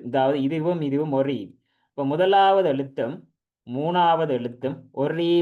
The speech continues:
மாதிரி இருக்கணும், அதுதான் விடையா இருக்கு. இப்ப இங்க முதலாவது எழுத்து, மூணாவது எழுத்து வேறு. இங்க முதலாவது எழுத்து, இது முதலா-, மூணாவது எழுத்து ரெண்டும் ஒரே மாதிரி இருக்குது. ஆகவே ரெண்டாவது விடையா இருக்கு. இது வந்து முதலாவதும்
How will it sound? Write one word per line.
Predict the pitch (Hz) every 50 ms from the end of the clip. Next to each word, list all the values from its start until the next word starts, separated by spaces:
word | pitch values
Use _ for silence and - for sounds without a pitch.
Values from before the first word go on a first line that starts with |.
| 165 156
மாதிரி | 131 113 101 104 120 143 156
இருக்கணும், | 143 123 - - 92 80 80 _ _ _ _ _ _ _ _ _ _ -
அதுதான் | 139 147 143 165 165 170 147
விடையா | 143 135 120 110 117 139
இருக்கு. | 156 - - - - _ _ _ _ _ _ _ _
இப்ப | _ - 160 156
இங்க | 170 190 190 175 175
முதலாவது | 180 196 196 196 196 185 185 185 170
எழுத்து, | 156 147 139 - - 185 233 254 - - _ _ _ - 135
மூணாவது | 143 165 175 170 156 151 147 143
எழுத்து | 139 135 135 160 147 147
வேறு. | 156 151 139 - - - _ _ _ _ _ _ _ _ _ _ _ _ _ _ _ _ _
இங்க | - 135 143 151 151 156
முதலாவது | 170 180 185 196 202 208 208 196 170 139
எழுத்து, | 135 135 - - 175 202 269 - - _ _ _ _ _ _ -
இது | 151 160 175 175 165 160
முதலா-, | 160 156 151 147 139 123 135
மூணாவது | 147 156 165 156 143 135 131
எழுத்து | 113 104 101 - - 156 180 - _ _ _ _ - 160
ரெண்டும் | 156 160 160 160 156 151
ஒரே | 151 156 165 156 151 143
மாதிரி | 127 110 113 131 151
இருக்குது. | 139 107 90 - - _ _ _ _ _ -
ஆகவே | 113 117 120 120 117 110 - - _ -
ரெண்டாவது | 139 143 147 151 139 135 139 156 165 156
விடையா | 131 107 101 101 113 131
இருக்கு. | 139 139 - _ _ _ _ _ _ _ _ _ -
இது | - 139 156 175
வந்து | 170 165 165 170 165
முதலாவதும் | 147 151 156 170 165 170 165 160 156 160 156 185 196